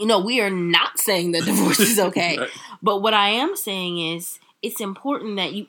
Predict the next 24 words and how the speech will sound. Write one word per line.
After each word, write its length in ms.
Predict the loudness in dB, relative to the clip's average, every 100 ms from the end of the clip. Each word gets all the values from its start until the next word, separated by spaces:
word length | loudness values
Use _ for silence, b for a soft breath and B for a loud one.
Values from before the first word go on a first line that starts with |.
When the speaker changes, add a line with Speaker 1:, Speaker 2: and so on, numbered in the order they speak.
| -2
Speaker 1:
actually 540 | 0 0 -4 -4 -4
have 520 | -4 -4 2 2 2 -2
a 120 | -8
promise. 840 | -2 -2 -2 -6 -4 -2 -2 -6 -8
Speaker 2:
Right. 260 | -10 -8 -12 -8
Speaker 1:
And 220 | -4 0
not 240 | 2 0 -2
that 140 | -10
you've 140 | -8 -6
made 420 | -4 -2 0 0
up 200 | -2 -4
something 420 | -6 -6 -4 -4
that 140 | -4 -6
you 160 | -8
just 200 | -6 -6
really 260 | -4 -4 -6
want 420 | -8 -12 -16 -20 -20 _ _
and 140 | -6 -4
decided 440 | -2 0 0 -2
to 60 | -6
call 300 | 2 4 4
it 80 | 0
a 40 |
promise. 580 | -4 -4 -4 -8 -8 -10